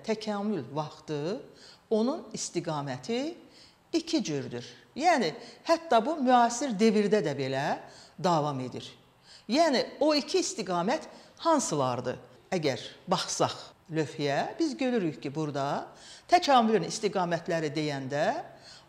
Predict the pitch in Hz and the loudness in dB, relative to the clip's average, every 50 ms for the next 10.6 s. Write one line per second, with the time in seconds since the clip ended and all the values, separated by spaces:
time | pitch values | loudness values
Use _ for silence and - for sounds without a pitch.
0 | - 247 226 214 214 233 311 381 220 - - 220 - - - 294 330 - - - | 2 4 6 6 6 4 2 0 -4 -8 -12 -12 -8 -6 -4 -4 -4 -6 -8 -10
1 | - - - - 160 143 147 139 135 135 120 127 - 131 113 104 117 - - - | -10 -8 -6 -6 -6 -6 -6 -8 -6 -8 -10 -10 -8 -8 -8 -8 -8 -10 -14 -20
2 | - _ - - - - - - - - 185 262 277 254 240 233 214 190 170 165 | -20 _ -20 -20 -20 -20 -20 -18 -8 0 4 6 6 8 8 8 6 6 4 2
3 | 139 110 - - - - - - - 208 196 170 156 147 143 - - 147 165 254 | -2 -4 -6 -10 -18 -20 -18 -4 0 2 4 4 4 2 0 -2 -2 -2 -2 -2
4 | 320 - - 196 - - 208 - - - 165 165 156 - 170 147 - 156 139 131 | -2 -2 -2 -2 0 0 -4 -6 -4 -4 -4 -4 -2 -2 -4 -4 -2 -2 -2 -4
5 | - - - - - - - - 151 190 180 165 160 160 143 143 143 - - 175 | -4 -8 -20 -20 -20 -18 -8 -2 2 2 4 4 2 0 -2 -2 -4 -4 -2 0
6 | 160 147 131 143 135 127 - - - 165 160 160 175 185 214 240 269 294 320 - | 0 0 0 -2 -4 -4 -6 -4 -2 0 2 2 2 2 2 0 0 -2 -2 -4
7 | - - - - - - - _ - 330 381 311 - - - 233 208 190 175 226 | -12 -16 -20 -20 -20 -20 -16 _ -2 0 2 2 0 0 2 0 2 2 2 2
8 | 277 339 359 - - - - - 214 208 196 185 170 165 151 139 - 160 165 185 | 0 0 -2 -6 -12 -18 -4 2 4 6 6 6 4 2 0 0 0 0 0 0
9 | 240 302 - - - - - - _ - - 165 143 131 123 117 - - - 120 | 0 -2 -6 -12 -18 -20 -20 -20 _ -12 -10 -8 -6 -6 -6 -8 -8 -10 -12 -12
10 | - - - - _ _ _ - - _ - 226 | -14 -16 -20 -20 _ _ _ -20 -14 _ 2 2